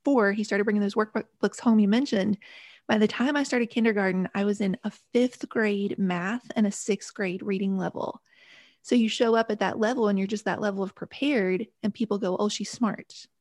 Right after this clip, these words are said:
She's ahead of the class. She's ahead of the curve." And you go,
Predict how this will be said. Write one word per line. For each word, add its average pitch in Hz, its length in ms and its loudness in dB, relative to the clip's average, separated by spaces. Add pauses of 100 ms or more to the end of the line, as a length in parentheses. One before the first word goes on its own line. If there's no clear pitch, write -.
She's 214 220 -6
ahead 185 200 -4
of 190 60 -2
the - 60 -8
class. - 380 -4
She's 220 240 -8
ahead - 160 -8
of 185 60 -8
the - 60 -20
curve." 277 440 -8 (420)
And 220 160 4
you 226 80 4
go, 202 400 -2